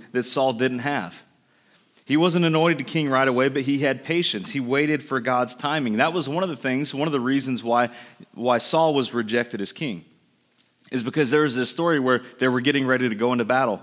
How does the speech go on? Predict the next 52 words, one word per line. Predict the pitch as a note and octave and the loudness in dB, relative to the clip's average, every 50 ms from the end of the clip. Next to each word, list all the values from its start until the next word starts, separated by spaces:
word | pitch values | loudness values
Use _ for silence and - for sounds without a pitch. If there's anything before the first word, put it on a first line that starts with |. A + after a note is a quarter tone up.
| - - - - - - | -10 -20 -20 -16 -8 -6
and | B2+ A2+ | -2 2
God's | C#3 C#3 D3 D3+ C3 C3+ | 4 4 4 4 2 0
instruction | C#3 B2 - - C3+ C#3 C#3+ - - D3+ C#3+ | 0 -2 -2 0 0 0 0 0 0 -2 0
was | C3 B2+ B2+ | 0 0 -2
for | - - B2 | -2 -4 -2
them | A#2+ C3+ C3+ | -2 0 0
to | C3 C3+ | 0 0
offer | G#2 A#2 C3 C3 - C3 | 2 2 0 0 -2 -4
sacrifices | A2+ - - C3 C3 C#3+ - B2+ - - A#2 A2 A2 - A#2 G2+ | -4 -2 0 0 0 0 -2 -6 -4 -2 -2 0 0 -2 -6 -6
before | G#2 A2 - - A#2 A#2 | -8 -8 -6 -4 -2 -2
they | A#2 A#2 | 0 0
went | A2+ A2+ A2 A2+ | -2 -2 -4 -4
into | A2 G#2+ G#2 | -4 -6 -4
battle. | G2 A#2+ B2+ C#3 A2 F#2 F#2 - - _ - - - - - - - - - | -2 -2 -2 -2 -4 -6 -8 -12 -20 _ -20 -20 -20 -20 -20 -20 -20 -6 -2
And | C3 C#3 C3+ C3 A#2 - | 0 0 2 0 0 0
Saul | - D#3 D#3+ E3+ E3+ C#3+ | 0 2 2 4 2 2
was | C3 B2 A#2 | 0 0 0
not | C3+ C3 B2+ | 0 0 0
a | A#2 | -2
priest, | - - F3 F3+ B2+ - - - - - - - _ _ _ _ | -4 -6 -6 -6 -6 -4 -4 -6 -6 -6 -10 -18 _ _ _ _
so | - - B2+ | -6 -4 0
he | C3+ C#3+ | 2 2
was | C#3+ B2+ | 2 2
waiting | A#2+ B2 B2+ C#3 B2+ | 2 0 0 0 -2
for | - B2+ A2+ | -4 -4 -4
Samuel, | - - D#3+ E3 E3+ D3+ C3 A#2+ A#2 | -2 -2 0 0 -2 -2 -2 -2 -2
who | C3 C#3 C#3 | -2 -2 -2
was. | D#3+ F3+ F3+ C3+ F3+ - - F#2 | -2 -2 -2 -4 -6 -6 -8 -6
And | G2 A2+ | -4 -4
he | C3 | -2
was | B2+ A#2+ G#2 | -2 -2 -2
waiting | G#2 A2+ A#2+ B2+ C#3 D3+ D3+ C#3+ | -2 -2 -2 0 0 0 -2 -2
and | A#2+ A2+ | -2 -2
waiting, | A#2 A#2 A#2+ B2+ C3 B2+ | 0 -2 0 -2 -2 -2
and | B2 A#2+ | -2 -2
he | A#2 A2 | 0 2
got | B2+ C3 - - | 2 0 0 0
tired, | - B2+ A2 A#2 B2 C3 C3 | -2 -2 0 0 0 0 -2
and | B2+ A#2 A2+ | -4 -4 -4
he | G#2 | -2
got | G#2 A#2 A#2+ | -2 -2 -4
impatient, | A2+ A2+ - B2 A#2 G#2+ - D3 G#2+ | -4 -6 -4 -4 -4 -2 -4 -6 -8
and | G2+ | -6
finally | - B2+ C3 C3 B2 | -4 -4 -4 -4 -4
said, | - B2+ A2+ | -4 -4 -4
"You | A2 A2+ | -4 -4
know | A#2+ B2 B2+ | -4 -2 -2
what, | C3 - | -2 -2
I'll | F2+ A#2+ A#2 | -2 -2 -2
just | G#2 G2+ F#2 - - | -2 -4 -8 -8 -10
do | F2+ E2+ | -12 -12
it." | E2 - | -12 -16